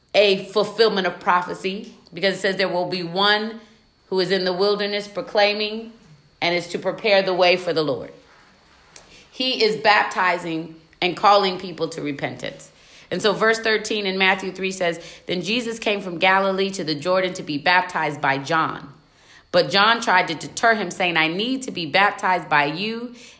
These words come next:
and do you come to me?' And Jesus replied, 'Let it be so now. It is proper for us to do this to fulfill all righteousness.' Then John consented.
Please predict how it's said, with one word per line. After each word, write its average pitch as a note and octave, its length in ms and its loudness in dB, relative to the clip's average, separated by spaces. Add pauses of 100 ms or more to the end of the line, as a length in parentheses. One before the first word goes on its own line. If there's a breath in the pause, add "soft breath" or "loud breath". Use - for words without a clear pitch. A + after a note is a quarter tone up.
(100)
and D#3+ 220 0
do G3+ 180 -4
you A3+ 220 -6
come F3+ 260 -2
to D#3+ 100 -6
me?' G3 500 -6 (320 loud breath)
And E3+ 140 -4
Jesus B3+ 300 2
replied, G#3 380 4
'Let B3+ 160 4
it A#3+ 120 4
be G3+ 120 -6
so G3 300 2
now. G3 440 4
It F#3+ 120 0
is F3 120 -4
proper G#3+ 400 2
for G3+ 240 -2
us F#3 260 2
to D#3+ 60 -6
do A#3+ 360 -2
this D3 440 -2 (320 loud breath)
to A3 140 -4
fulfill G#3+ 520 2
all F3+ 260 4
righteousness.' - 720 -4 (520 soft breath)
Then G#3+ 300 4
John G#3 340 4
consented. D3+ 760 -4